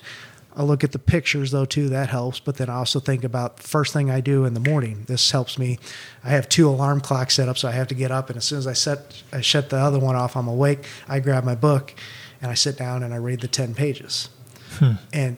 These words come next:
Speaker 1: I do the two easiest things first. I do, 'cause it's, it's like,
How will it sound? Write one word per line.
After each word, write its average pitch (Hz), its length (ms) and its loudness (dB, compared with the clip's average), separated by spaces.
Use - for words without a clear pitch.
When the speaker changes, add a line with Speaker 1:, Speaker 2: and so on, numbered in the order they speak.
Speaker 1:
I 147 100 2
do 156 140 4
the 135 100 0
two 160 240 4
easiest 143 320 0
things 139 220 0
first. 131 260 -4
I 131 60 -6
do, 127 260 -2
'cause 143 240 2
it's, 165 280 -6
it's 151 160 0
like, 151 240 2